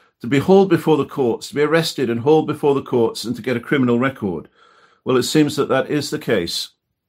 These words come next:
I can tell you of a case, um, of a trust that I worked in for ten years, a medical trust. And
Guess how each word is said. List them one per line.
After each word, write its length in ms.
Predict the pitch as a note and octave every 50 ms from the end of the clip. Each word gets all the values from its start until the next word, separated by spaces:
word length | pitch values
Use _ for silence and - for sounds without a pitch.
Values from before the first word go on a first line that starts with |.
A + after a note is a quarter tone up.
| _ _ _ _ _ _ _ _ _ _ -
I 320 | - - - - _ _
can 120 | - B2+ A#2+
tell 180 | C3+ C3+ C#3
you 300 | C#3 C3+ C3 B2 B2 -
of 340 | - B2+ B2+ B2+ A#2+ - - -
a 80 | - A#2+
case, 500 | A#2+ - C3+ C3 C3 B2+ - - - - - _ _ -
um, 440 | A#2+ A#2 A#2 A#2+ A#2 A#2+ A#2+ A#2 - _ _
of 100 | - A#2+
a 60 | A2 A2+
trust 300 | - - E3 D#3 - -
that 120 | C#3 G#2
I 140 | A#2+ A#2 A2+
worked 260 | A2+ A2+ G2+ - -
in 60 | C3+
for 120 | - - A#2+
ten 260 | - - A#2 A2+ A#2
years, 260 | B2+ B2+ A2+ G#2 A#2
a 20 |
medical 380 | A2+ B2 B2+ A#2+ B2+ - B2+ A#2
trust. 420 | - - G#2 F2 G#2 - - - _ _ _ _ _ _ _ _ _ _ _ _ _ _ -
And 400 | B2 B2+ B2 B2 B2 A#2 -